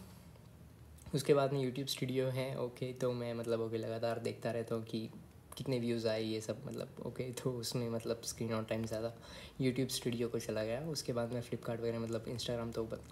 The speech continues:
काफ़ी कम है। तो यही मतलब काफ़ी, अ, म, typical use है। seven आवर्स, उसके पहले five hours fifty four minutes, और उसके पहले के हफ्ते में अगर हम देखेंगे एक average, अ,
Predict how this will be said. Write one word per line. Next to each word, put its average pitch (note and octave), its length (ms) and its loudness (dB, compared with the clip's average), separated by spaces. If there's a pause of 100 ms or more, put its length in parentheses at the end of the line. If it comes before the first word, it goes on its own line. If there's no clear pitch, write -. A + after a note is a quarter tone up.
(120)
काफ़ी A#2 260 -2
कम A2+ 260 0
है। A2+ 180 -4 (680)
तो C3+ 380 8
यही D3+ 260 6
मतलब D#3+ 380 6
काफ़ी, D3+ 520 2
अ, C3 40 6 (1900)
म, B2 300 0
typical C#3+ 280 6
use C#3 320 4
है। D#3+ 140 -2
seven B2 380 2
आवर्स, B2 380 2
उसके C#3 240 0
पहले C3+ 580 0 (400)
five A#2+ 300 6
hours - 180 -2
fifty B2 280 -2
four C3 200 4
minutes, D#3 240 -2 (1400)
और B2 260 8
उसके C#3+ 240 2 (440)
पहले D3+ 300 6 (200)
के D#3 80 8
हफ्ते C3+ 300 6
में C3+ 140 4
अगर B2+ 180 4
हम B2 200 0
देखेंगे A#2 480 0
एक - 420 -2
average, B2 540 6
अ, A#2+ 640 4